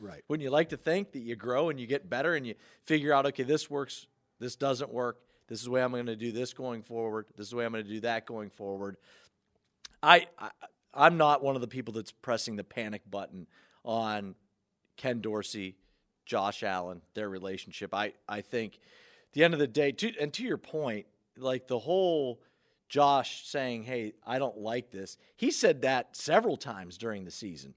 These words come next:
Speaker 2: Just in, on a week-to-week basis, was asked about something, and he would say, "I, you know, that was something that we talked about, and I, I didn't feel comfortable doing it."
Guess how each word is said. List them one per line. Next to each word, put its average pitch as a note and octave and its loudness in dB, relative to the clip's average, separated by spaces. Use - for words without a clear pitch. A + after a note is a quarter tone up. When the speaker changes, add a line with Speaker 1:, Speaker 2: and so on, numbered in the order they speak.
Speaker 2:
Just G#3+ 0
in, G3 2
on E3+ 6
a D#3+ 4
week-to-week D3+ 0
basis, D#3+ 0
was B2+ 0
asked D3 2
about C3+ 0
something, C3+ -4
and A#2 -6
he E3 -4
would D3+ 0
say, B2 2
"I, B2+ -2
you C#3 -4
know, A#2+ 0
that C3+ 2
was C#3+ -4
something C#3+ -2
that C#3 -4
we B2+ -4
talked C3+ 0
about, A2+ -2
and G2+ -14
I, F2+ -16
I C3 4
didn't C#3+ -2
feel A#2+ -4
comfortable A#2 -6
doing G2 -8
it." C2+ -18